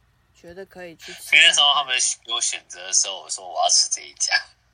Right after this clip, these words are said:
Speaker 1: 哇塞，这看起来好美味，这个甜点好厉害哦。
Speaker 2: 这不是。
Speaker 1: 真的，我要赶快去找寿星。
Speaker 2: 不过这一家有个缺点，就是它没有太多的饮-，饮料选择。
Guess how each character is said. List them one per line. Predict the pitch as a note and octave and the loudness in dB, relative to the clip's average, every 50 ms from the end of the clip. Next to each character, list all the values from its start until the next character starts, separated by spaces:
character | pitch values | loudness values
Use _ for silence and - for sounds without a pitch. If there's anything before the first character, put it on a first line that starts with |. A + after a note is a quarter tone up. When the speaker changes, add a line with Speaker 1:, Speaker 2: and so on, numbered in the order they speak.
| _ _ _ _ _ | _ _ _ _ _
Speaker 1:
哇 | E4+ E4 D4+ D4 | -20 -20 -20 -20
塞， | - - - - - D4 C#4 C4+ C4 B3+ C4 C4+ | -20 -20 -20 -20 -20 -20 -18 -18 -18 -20 -20 -20
这 | - D#4+ | -20 -20
看 | - F4+ F4+ | -18 -18 -16
起 | D#4+ D#4 D4 | -12 -10 -10
来 | C4 | -8
好 | A#3+ B3+ C4+ C#4 | -6 -6 -6 -6
美 | C#4+ D4 C4+ B3 | -6 -8 -10 -8
味， | C4+ D#4+ E4 | -6 -6 -6
这 | F4 F4 | -6 -8
个 | F4 | -10
甜 | - - C4 B3 B3 C4 | -8 -6 -4 -6 -4 -4
点 | D4 D4 C#4 | -6 -10 -8
好 | B3 A3 G#3 G#3 | -6 -6 -6 -6
厉 | G#3+ C4 D4+ D4 C#4 B3+ | -6 -8 -12 -14 -14 -14
害 | C4 D4+ D#4+ D#4 C#4 B3 A3 G3+ F#3+ | -10 -6 -2 -2 -2 -2 -4 -6 -6
哦。 | F3+ F3 E3 C#3+ G#2+ G2 F#2+ F2 D2 B1+ - _ _ _ _ _ _ _ _ _ _ _ _ - | -8 -8 -8 -8 -10 -12 -12 -14 -16 -18 -20 _ _ _ _ _ _ _ _ _ _ _ _ -2
Speaker 2:
这 | - - - - - _ | 0 0 0 -2 -8 _
不 | - F4+ | 0 4
是。 | - - - - - - - C6+ - - - - G4 E3+ D#3 C#3 C3 C3 C#3 C#4+ - - | 6 6 8 8 6 6 4 2 0 -2 -2 -2 -4 -4 -4 -6 -8 -8 -8 -10 -10 -14
Speaker 1:
真 | - C4+ C4+ C4+ C4+ | -20 -20 -20 -20 -20
的， | _ - A#3+ A#3 A3+ A3 G#3 G3 F#3 E3+ | _ -18 -16 -16 -14 -14 -14 -14 -14 -14
我 | E3+ F3 F#3+ | -14 -12 -12
要 | G#3+ A3+ | -12 -12
赶 | - F#3+ F#3 | -12 -14 -16
快 | F#3+ G#3 | -16 -16
去 | G#3+ A3+ | -16 -16
找 | G#3+ - D3 A2+ | -12 -10 -10 -10
寿 | - - F#3+ F3 F3 | -10 -12 -16 -20 -20
星。 | - - - | -20 -8 2
Speaker 2:
不 | - G3+ | 6 6
过 | A#3 - | 6 6
这 | - - G3+ G3+ | 8 8 8 8
一 | F#3+ | 8
家 | - - F3+ F3+ D3+ | 6 4 4 4 2
有 | - | 2
个 | G#2 - | -2 -2
缺 | - - - - - C3+ C3 | 0 0 2 4 4 2 4
点， | - - - | 2 0 -2
就 | - A#2+ | -2 -6
是 | A#2 C3 | -10 -10
它 | - - - D3 - - - | -8 -6 -4 -2 -2 -2 -4
没 | A#2 G#2+ G2 G2 | -4 -2 0 0
有 | G2+ G2 F2 - | 0 0 -2 -8
太 | - - C3 G#2 G2 | -4 0 0 0 0
多 | - F#2+ F#2+ F#2+ G2 | -2 -6 -14 -16 -16
的 | G2 | -18
饮-， | F#2+ - - - _ _ _ _ | -18 -18 -20 -20 _ _ _ _
饮 | G2 G2 - _ - | -20 -20 -20 _ -4
料 | A2 A2 G#2 F#2+ | -2 -2 0 -2
选 | - - - - - _ _ _ | -4 -6 -8 -10 -14 _ _ _
择。 | - - - - - - _ | -10 -10 -10 -10 -14 -20 _